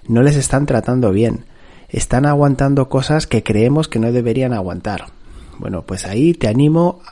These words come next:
a que antes de intervenir lo observes bien y si crees que es así, puede ser también,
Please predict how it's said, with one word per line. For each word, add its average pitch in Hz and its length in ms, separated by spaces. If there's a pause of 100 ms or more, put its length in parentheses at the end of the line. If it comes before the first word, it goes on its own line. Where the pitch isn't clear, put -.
(360)
a 135 180
que 127 120
antes 165 320
de 143 60
intervenir 123 600 (500)
lo 113 160
observes 113 540
bien 139 320 (560)
y 123 180
si 117 220
crees 156 320
que 139 120
es - 120
así, 147 440 (440)
puede 127 240
ser 135 200
también, 139 680